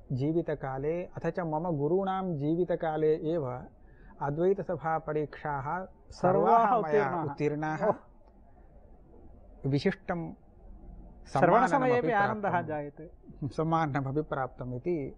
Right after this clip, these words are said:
Speaker 1: मम प्राक्तनं पुण्यम् इति मन्ये।
Speaker 2: साङ्गवेदविद्यापीठः इति कथितं किल?
Speaker 1: हम्म।
Speaker 2: अधुनापि सा पाठशाला, सा शाला, शास्त्रपाठशाला
Speaker 1: हम्म।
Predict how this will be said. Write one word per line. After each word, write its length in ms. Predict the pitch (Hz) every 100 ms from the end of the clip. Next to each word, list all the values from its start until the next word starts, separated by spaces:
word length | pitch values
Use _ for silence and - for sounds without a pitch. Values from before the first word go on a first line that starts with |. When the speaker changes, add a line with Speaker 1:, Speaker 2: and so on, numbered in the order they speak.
| -
Speaker 1:
मम 240 | 135 139 175 - - - - - - - - - - - - - - - -
प्राक्तनं 600 | 135 135 - - 131 127
पुण्यम् 400 | 127 123 123 117
इति 160 | 113 151
मन्ये। 440 | 120 123 123 - 120 - - - - - - - - - - - - - - -
Speaker 2:
साङ्गवेदविद्यापीठः 1200 | - 202 220 269 277 269 262 226 247 233 208 214
इति 180 | 226 214
कथितं 340 | 202 190 190 180
किल? 120 | 175
Speaker 1:
हम्म। 420 | 175 - - 127
Speaker 2:
अधुनापि 800 | 160 226 254 247 254 240 226 247 - - - - - - - -
सा 220 | - 202
पाठशाला, 760 | 190 180 185 202 208 202 196 180 - -
सा 380 | - 190 190 180 - - - - - -
शाला, 420 | - 175 190 185
शास्त्रपाठशाला 1000 | 170 175 - 196 196 190 - 190 180 185
Speaker 1:
हम्म। 640 | 156 - - - 120 107